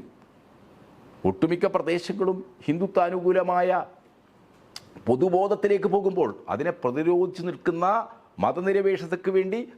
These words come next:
അതിശക്തമായ നിലപാട് സ്വീകരിക്കുന്ന ഒരു പ്രതിരോധത്തിൻ്റെ, ഒരു ബദലിൻ്റെ തുരുത്താണ് കേരളം എന്ന് പറയുന്നത്.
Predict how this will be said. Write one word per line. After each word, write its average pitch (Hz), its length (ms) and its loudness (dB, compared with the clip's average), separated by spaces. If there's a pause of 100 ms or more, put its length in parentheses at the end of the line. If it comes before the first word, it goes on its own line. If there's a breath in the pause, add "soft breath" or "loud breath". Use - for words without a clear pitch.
(160)
അതിശക്തമായ 208 580 -2 (100)
നിലപാട് 185 400 0
സ്വീകരിക്കുന്ന 151 560 -4 (880)
ഒരു 117 120 0 (100)
പ്രതിരോധത്തിൻ്റെ, 147 920 0 (100)
ഒരു 139 120 -2 (120)
ബദലിൻ്റെ 180 520 0
തുരുത്താണ് 135 480 -2 (280)
കേരളം 135 360 -2
എന്ന് 117 180 -4
പറയുന്നത്. 85 380 -8